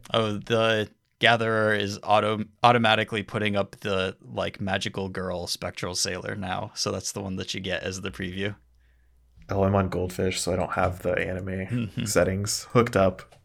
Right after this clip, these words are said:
Speaker 2: I don't know if that's my win or loss. <laughs>
Speaker 1: Yeah. Twenty-four creatures, six four ofs, four Curious Obsessions, ten instants,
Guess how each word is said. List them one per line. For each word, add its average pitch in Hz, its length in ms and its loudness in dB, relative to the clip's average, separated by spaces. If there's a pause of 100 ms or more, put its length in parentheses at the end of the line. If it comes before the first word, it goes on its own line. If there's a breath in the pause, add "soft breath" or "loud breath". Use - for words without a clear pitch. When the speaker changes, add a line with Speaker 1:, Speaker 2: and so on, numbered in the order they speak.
(500)
Speaker 2:
I - 60 4
don't 123 80 10
know 131 80 12
if 131 80 12
that's 113 220 6
my 98 200 4
win 95 280 2
or 95 80 2
loss. 95 600 6
<laughs> - 40 -2
Speaker 1:
Yeah. 226 140 2 (1600 loud breath)
Twenty-four 147 440 4
creatures, 151 680 2
six - 280 -2
four 120 260 8
ofs, 120 320 4 (160)
four 117 380 4
Curious 110 420 4
Obsessions, 104 720 0 (800)
ten 113 240 4
instants, 98 720 -4